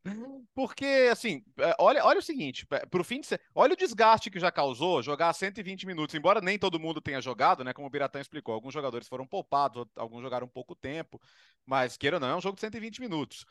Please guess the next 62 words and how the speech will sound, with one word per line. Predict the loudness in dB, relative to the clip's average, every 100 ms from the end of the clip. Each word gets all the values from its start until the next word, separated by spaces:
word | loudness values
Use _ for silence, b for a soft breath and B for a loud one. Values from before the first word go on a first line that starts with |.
| b b _
E | -12 -8 -8 -6 -8 -10
você | -12
poderia | -6 -2 -2 0
ter | 0
esse | 2 2
outro | 0 -2
risco, | -4 -4 -12
né? |
Você | -12
poderia | -14 -8 -6 -6
ter | -6
mais | -4 -4 -6 -10 2
três | 4 4
jogos | 4 4 2
de | -8
cento | -8 -6
e |
vinte | -8 -8
minutos | -8 -6 -6
ag-, | -2
até | -2 0
o | -2
final | -2 -2 -2
da |
temporada. | -2 -4 0 2 2 0 -8 B B B
É, | 0 4 6 6 4 2 2
cara, | 4
agora | 6 4
são | 4 4
onze | 4 4 4
jogos, | 6 6 4
são | 0
onze | 0 -2
finais. | -4 -4 -4 -4 -10 -20 _ _ _ _
São | 2 6
onze | 6 6
jogos | 4 6 4 2
e | -2
todos | 2 2 4
eles | 4 4
a-, | 2 0
vão | -4 -12
ser | -4 0
mais | 0
importantes | 0 -6 -4 -6 -6
que |
o | -4
de | -2
ontem. | -2 -4 -18 _ _
É | -2
a |
chance | 0 -2 0
de |
voltar | 0 4 4
a |
ganhar | 4 2
um | -2
título | -6 -2
da | -2
Premier | -2 -2 0
League, | -2 0
cara. | 4 4